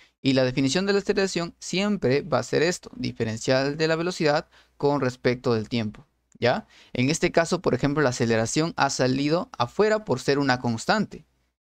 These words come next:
Pero, ¿qué pasaría en otros tipos de movimiento donde la aceleración no es constante? Allí ya no sería un movimiento rectilíneo uniformemente variado, ¿no? Serían otros tipos de casos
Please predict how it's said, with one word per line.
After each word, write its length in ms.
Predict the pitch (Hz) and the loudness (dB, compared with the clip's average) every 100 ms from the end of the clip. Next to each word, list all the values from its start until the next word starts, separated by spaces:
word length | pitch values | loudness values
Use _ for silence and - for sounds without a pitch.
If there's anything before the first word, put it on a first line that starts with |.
| _ | _
Pero, 220 | - 123 123 | 0 0 2
¿qué 140 | 185 | 0
pasaría 760 | - 180 180 170 156 143 147 - | 0 2 2 4 2 2 0 -2
en 220 | 139 135 | 0 2
otros 320 | 156 - 147 | 0 -2 -4
tipos 320 | 165 156 156 | -4 -2 0
de 80 | 139 | 0
movimiento 640 | 143 147 147 143 127 143 | 0 0 2 2 2 0
donde 260 | 139 120 113 | 2 2 2
la 80 | 110 | 0
aceleración 560 | 113 113 110 117 131 | -2 -2 -2 0 0
no 80 | 131 | 0
es 80 | 131 | -2
constante? 640 | 131 123 123 180 123 - - _ _ _ | -2 -4 0 -2 -2 -10 -20 _ _ _
Allí 340 | 117 123 127 | 0 2 2
ya 100 | 151 | 2
no 100 | 165 | 0
sería 300 | 170 143 139 | 0 2 2
un 80 | 143 | 2
movimiento 400 | 131 120 123 143 | 2 2 2 0
rectilíneo 480 | 151 - 123 123 127 | -2 -2 0 0 0
uniformemente 640 | 120 - 117 113 107 113 | -2 -2 -6 -4 -8 -8
variado, 440 | 113 123 139 110 | -4 0 0 0
¿no? 160 | - 147 _ _ _ _ _ _ | -8 -14 _ _ _ _ _ _
Serían 320 | 123 123 123 117 | 2 4 2 2
otros 320 | 147 160 147 | 0 2 0
tipos 300 | 151 170 175 | -2 0 0
de 100 | 185 | 2
casos 460 | 180 143 156 - | 2 0 -4 -8